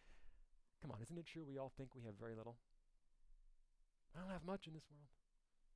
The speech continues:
He says, "So, if you have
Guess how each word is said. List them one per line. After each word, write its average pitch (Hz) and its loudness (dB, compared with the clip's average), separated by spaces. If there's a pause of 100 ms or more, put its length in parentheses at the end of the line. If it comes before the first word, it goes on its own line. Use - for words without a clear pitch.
(280)
He - -2
says, 147 6
"So, 151 10 (1200)
if 143 6
you 233 4
have 190 8